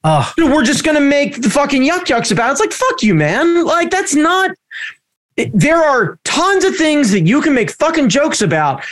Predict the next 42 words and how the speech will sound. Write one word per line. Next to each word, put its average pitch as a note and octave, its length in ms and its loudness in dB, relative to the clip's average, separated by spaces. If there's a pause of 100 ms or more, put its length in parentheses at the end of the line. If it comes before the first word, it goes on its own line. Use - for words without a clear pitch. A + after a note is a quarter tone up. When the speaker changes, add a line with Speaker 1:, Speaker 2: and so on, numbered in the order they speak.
(440)
Speaker 2:
A - 100 0
bunch F#4 240 2
of G4 60 2
people E4+ 200 2
losing D#4 240 2
their D#4 80 2
jobs E4+ 300 0
is A#3 80 -2
just D#4 200 -2
not E4 280 2
f-, - 200 -10 (400)
fucking E4 320 0
all D#4 140 2
right. D#4+ 380 0
It's G#3 200 0
Speaker 1:
It's - 60 -4
Speaker 2:
just E4 200 0
Speaker 1:
not, G3+ 180 2
Speaker 2:
not. A3+ 480 -2
Speaker 1:
no, C#3+ 320 0
it's, - 240 -8
it's B2 260 -4 (120)
cruel. D3 420 0
It's B2 140 -4
Speaker 2:
There's, B3+ 220 0
Speaker 1:
mean. B2+ 120 0
Speaker 2:
there's C#4+ 220 0
no, D#4+ 460 2 (220)
Speaker 1:
And C3+ 100 0
Speaker 2:
I C#4 40 0
Speaker 1:
it's D#3+ 140 0
more G3 120 0
Speaker 2:
see F#4 120 2
no E4 140 2
Speaker 1:
punching D#4+ 200 0
down. A#3+ 120 0
Speaker 2:
real, C#4+ 560 0 (600)
it's, - 160 0
it's - 280 0
punching A3 580 0
down, B3+ 420 0
right? A#3 360 -2